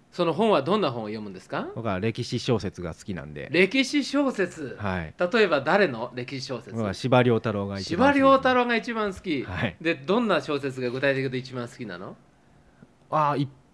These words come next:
Speaker 2: え、いろいろありますよ。
Speaker 1: いろいろ、
Speaker 2: あの、龍馬が行くとか。
Speaker 1: うん。あー、龍馬が行くね。
Speaker 2: えー、坂の上の雲とか。
Speaker 1: 坂の上の雲ね。
Speaker 2: はい。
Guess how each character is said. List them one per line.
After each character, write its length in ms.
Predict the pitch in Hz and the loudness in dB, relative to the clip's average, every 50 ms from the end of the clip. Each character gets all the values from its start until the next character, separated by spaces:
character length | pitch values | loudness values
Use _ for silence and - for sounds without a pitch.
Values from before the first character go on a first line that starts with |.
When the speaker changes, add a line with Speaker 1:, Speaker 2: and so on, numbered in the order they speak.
| _ | _
Speaker 2:
え、 120 | - 147 151 | -6 -2 0
い 100 | 147 147 | 2 6
ろ 120 | 147 147 | 6 8
い 40 | 147 | 8
ろ 100 | 147 143 | 8 6
あ 60 | 135 | 6
り 40 | 131 | 6
ま 80 | 131 123 | 4 2
す 60 | - | 2
よ。 80 | - 170 | 4 4
Speaker 1:
い 20 | |
ろ 60 | 180 | 6
い 20 | - | 6
ろ、 60 | - | 4
Speaker 2:
あ 20 | 107 | 4
の、 60 | 110 | 4
龍 80 | 127 123 | 6 4
馬 220 | 113 107 104 98 | 6 4 2 0
が 100 | 95 92 | 0 0
行 160 | 92 92 92 | -2 -4 -6
く 80 | - - | -8 -10
と 140 | - 90 - | -12 -10 -8
か。 180 | - 90 82 | -6 -6 -4
Speaker 1:
う 20 | 82 | 2
ん。 20 | |
あ 200 | 147 160 160 151 | 4 4 4 4
ー、 20 | 139 | 4
龍 100 | 160 175 | 4 4
馬 220 | 185 175 160 143 | 4 4 2 0
が 100 | 135 127 | 0 -2
行 80 | 123 117 | -4 -4
く 80 | 123 | -2
ね。 220 | 123 156 185 170 131 | 0 2 2 2 2
Speaker 2:
え 40 | - | 2
ー、 20 | |
坂 240 | 127 113 - 110 107 | 0 0 2 2 0
の 120 | 104 107 | 2 0
上 140 | 101 101 98 | 0 0 -2
の 100 | 98 95 | -2 -4
雲 240 | - - 95 90 90 | -4 -6 -8 -8 -8
と 120 | - 90 | -8 -8
か。 60 | - | -8
Speaker 1:
坂 160 | - 170 190 190 | -2 0 2 4
の 140 | 196 190 | 4 6
上 140 | 185 185 180 | 6 6 4
の 120 | 175 175 170 | 4 2 0
雲 220 | 180 170 151 131 | -2 -4 -2 -2
ね。 280 | 135 170 185 156 113 - | 0 2 2 0 0 -2
Speaker 2:
は 240 | 107 107 101 95 87 | -2 -2 -2 -2 -4
い。 100 | 82 | -6